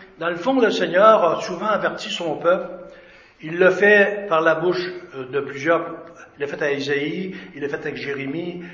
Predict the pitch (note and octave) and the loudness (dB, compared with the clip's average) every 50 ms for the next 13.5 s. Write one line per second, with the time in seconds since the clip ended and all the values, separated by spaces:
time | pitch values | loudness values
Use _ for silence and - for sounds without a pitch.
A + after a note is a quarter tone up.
0 | - - - - - C3+ C#3+ C#3 C#3 D3 D3+ C#3 C#3+ E3 E3 D3 D3 C#3+ C#3 C#3+ | -20 -20 -20 -20 -14 -10 -8 -4 -2 0 0 0 0 -2 -4 -2 -4 -4 -4 -4
1 | D#3+ D#3 F3 F#3+ F#3+ F3+ D#3+ D#3 D3+ D#3 E3 D#3 - F3 E3 - - - D#3+ D3+ | -2 -2 0 2 4 4 4 4 4 4 2 2 2 -2 -4 -6 -6 -8 -8 -6
2 | D3 D#3 F#3+ G#3 F3+ E3 D#3+ F3 F#3 - - E3 D#3+ D#3 D3 D3+ D3+ D3+ D3 C#3 | -6 -6 -6 -4 -4 -2 0 2 2 0 0 -2 -2 -2 -2 -2 -4 -6 -8 -10
3 | B2+ - - - - - - - - - C3 C#3 - E3+ F3+ F3 F3 F3 D#3+ D#3 | -12 -14 -16 -16 -18 -20 -20 -20 -16 -10 -8 -6 -2 -2 0 2 2 2 2 2
4 | D#3 E3 F3 F3+ - - C#3 - D#3+ D#3 C#3+ B2+ D#3 D#3 D#3 D3+ D#3 D3+ C#3 C#3+ | 0 -2 -2 -2 -4 -6 -8 -10 -10 -12 -6 -4 -2 -2 -2 -2 -4 -6 -6 -6
5 | C3+ - - - - - - - - - - - - - _ B2 C3+ C#3+ C3+ - | -8 -8 -10 -14 -18 -20 -20 -20 -20 -20 -20 -20 -20 -20 _ -6 -6 -4 -4 -4
6 | - C#3 D3+ C#3+ D3 - - E3+ E3 E3 D3 C3+ C#3 C3 B2+ B2+ B2 B2+ - - | -4 -2 -2 -2 -2 -2 0 0 0 0 0 0 0 0 0 -2 -4 -6 -8 -12
7 | - - - - - - - _ - _ _ - - - - _ _ _ - - | -16 -18 -20 -20 -20 -20 -20 _ -20 _ _ -20 -20 -20 -20 _ _ _ -20 -20
8 | _ _ _ _ - - E3+ F3 E3+ - F3 G3+ G#3+ G3+ - - - - - - | _ _ _ _ -8 -2 0 0 0 0 -2 -2 -2 -2 -4 -6 -10 -12 -14 -16
9 | - - - - - - - _ _ _ _ - - - - _ _ _ _ _ | -20 -20 -20 -20 -20 -20 -20 _ _ _ _ -20 -20 -20 -20 _ _ _ _ _
10 | _ _ _ _ - D3+ E3+ F3+ F#3 F3+ F3+ - - - D4+ C#4+ - - B3 A#3 | _ _ _ _ -8 0 4 6 6 6 6 4 0 0 -2 -2 -2 -2 0 2
11 | A3+ B3+ C#4 C4+ C4+ C4 C4+ B3+ A#3+ - - - G#3 B3 C4+ D4 C#4 - - - | 4 4 4 6 6 6 6 6 6 4 2 4 6 8 8 10 8 6 4 0
12 | D#3+ D3+ D3 C#3 C3+ - C#3+ D3+ D3 - C#3+ C#3 C3+ - D3 C3 C3 C#3 C#3 C3 | -2 0 0 0 0 -2 -4 -4 -4 -4 -6 -8 -8 -8 -8 -8 -8 -8 -8 -8
13 | - C3+ C3+ B2+ B2 A#2+ A#2+ A#2+ A2+ | -8 -8 -10 -10 -10 -10 -12 -12 -14